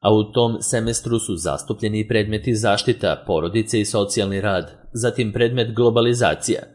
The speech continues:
rizici i socijalna politika i predmet poslovna etika i kodeks. Predviđeno je četiri predmeta za sedmi, to jest zimski semestar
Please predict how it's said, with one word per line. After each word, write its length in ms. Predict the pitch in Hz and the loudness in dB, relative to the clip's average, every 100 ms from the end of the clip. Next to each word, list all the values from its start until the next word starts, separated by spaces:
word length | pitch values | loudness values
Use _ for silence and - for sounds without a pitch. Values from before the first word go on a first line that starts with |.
| - | -6
rizici 720 | - 104 95 101 - 98 76 - | 0 0 2 -2 0 -2 -2 -2
i 120 | 117 | -2
socijalna 600 | - 107 104 120 92 78 | 2 0 2 -2 -2 -4
politika 560 | 71 85 143 139 101 82 - | -4 -2 -4 0 -2 -2 -6
i 180 | 127 127 | -4 -2
predmet 360 | 127 117 117 107 - | 2 2 0 -4 2
poslovna 460 | 110 - 117 107 | 2 2 -2 0
etika 300 | 95 123 107 | 0 -2 0
i 120 | 123 - | 0 2
kodeks. 460 | 101 73 64 - - - _ - | 0 0 -4 -8 -12 -14 _ -2
Predviđeno 500 | 92 87 101 110 113 | 0 0 0 0 4
je 220 | 113 110 | 4 4
četiri 380 | 135 123 131 107 | 2 0 -2 2
predmeta 420 | 127 127 123 131 | 2 2 0 2
za 140 | 123 | 2
sedmi, 760 | 113 127 110 113 101 - - - | 2 4 2 2 -2 -4 -8 -4
to 120 | 127 | 0
jest 400 | 117 110 101 - - | 2 4 2 -2 -4
zimski 520 | 113 127 113 - 104 | 0 0 0 -2 -2
semestar 500 | - 92 90 - | 0 0 -2 -2